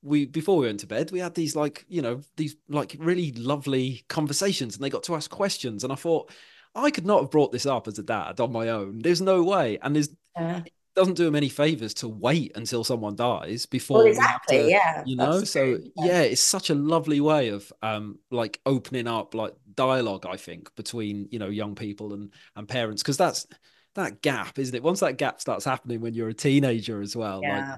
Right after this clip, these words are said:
Speaker 1: you know, sometimes those conversations just stop happening for a few years, don't they?
Speaker 2: Yeah. How old are your children, if you don't mind me asking?
Speaker 1: Yeah, yeah. So mine is, um, seven and six at the moment.
Speaker 2: Okay,
Speaker 1: So,
Speaker 2: yeah.
Speaker 1: yeah. But it, it, um,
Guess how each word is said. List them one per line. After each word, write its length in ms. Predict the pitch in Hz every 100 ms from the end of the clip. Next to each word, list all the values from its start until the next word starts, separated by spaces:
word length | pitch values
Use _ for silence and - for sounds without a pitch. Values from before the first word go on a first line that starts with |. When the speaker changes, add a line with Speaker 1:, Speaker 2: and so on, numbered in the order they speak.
| 127
Speaker 1:
you 80 | _ -
know, 160 | 113
sometimes 440 | 117 - 139 135 110
those 140 | 120
conversations 600 | - 123 101 117 107 101
just 160 | - 120
stop 200 | 120 104
happening 300 | 113 - 123
for 140 | 120
a 40 | 113
few 220 | 113 101
years, 240 | 98 92
don't 160 | 120 117
they? 160 | - - _ _ _
Speaker 2:
Yeah. 380 | 165 160 151 147
How 220 | 170 190
old 220 | 190 190
are 180 | 185 175
your 100 | 170
children, 500 | 160 151 147 143 147
if 80 | 151
you 40 | -
don't 160 | 135
mind 160 | 151 135
me 80 | 139
asking? 320 | 147 _ 151
Speaker 1:
Yeah, 240 | 160 185
yeah. 240 | 165 185 156
So 140 | 147
mine 200 | 147 156
is, 140 | 151 -
um, 260 | 143 131 120
seven 380 | - 165 151
and 120 | 143 123
six 580 | - 117 82 - - -
at 100 | 92
the 60 | 170
moment. 400 | 156 139 - 127
Speaker 2:
Okay, 60 | 131
Speaker 1:
So, 200 | 143 208
Speaker 2:
yeah. 220 | 147 131 131 _ _ _
Speaker 1:
yeah. 440 | 127 127 104 85 76
But 180 | - 143
it, 180 | 160 147
it, 220 | 156 156
um, 380 | 147 139 123